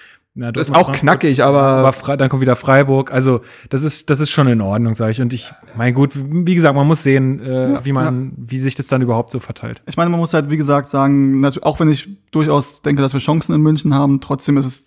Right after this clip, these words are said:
Speaker 3: natürlich, wenn ich jetzt mein Geld setzen müsste, würde ich wahrscheinlich darauf tippen, dass wir da verlieren. Ähm,
Speaker 2: Weil Bayern am ersten Spieltag dann doch meistens da ist. Da haben sie ja, glaub ich, letzten, letzte Saison gegen Hoffenheim auch recht deutlich gewonnen.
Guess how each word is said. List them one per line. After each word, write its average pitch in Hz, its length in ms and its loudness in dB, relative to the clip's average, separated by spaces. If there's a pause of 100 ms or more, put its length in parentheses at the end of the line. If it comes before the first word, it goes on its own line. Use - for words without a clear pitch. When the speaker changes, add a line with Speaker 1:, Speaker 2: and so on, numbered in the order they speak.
(140)
Speaker 3:
natürlich, 135 520 0 (220)
wenn 139 140 2
ich - 300 -4
jetzt 147 200 -6
mein 139 160 4
Geld 160 220 4
setzen 165 420 2
müsste, 165 420 2
würde 151 140 2
ich 143 60 0
wahrscheinlich 143 340 2
darauf 143 220 0
tippen, 147 220 0
dass 139 120 2
wir 143 80 0
da 143 120 2
verlieren. 165 520 0 (140)
Ähm, 143 480 0 (100)
Speaker 2:
Weil 127 100 -6
Bayern 127 300 4
am 123 80 0
ersten 131 220 0
Spieltag 131 320 0
dann 117 160 -2
doch 123 160 -2
meistens 117 320 -4
da 113 180 0
ist. 120 120 -4
Da 123 40 -2
haben 110 80 0
sie 120 60 2
ja, 113 40 2
glaub 120 140 2
ich, - 140 -6
letzten, 131 420 -4 (160)
letzte 131 300 -2
Saison 127 280 2
gegen 143 240 -2
Hoffenheim 139 460 0
auch 135 140 -2
recht 135 240 -6
deutlich 143 340 0
gewonnen. 143 400 -2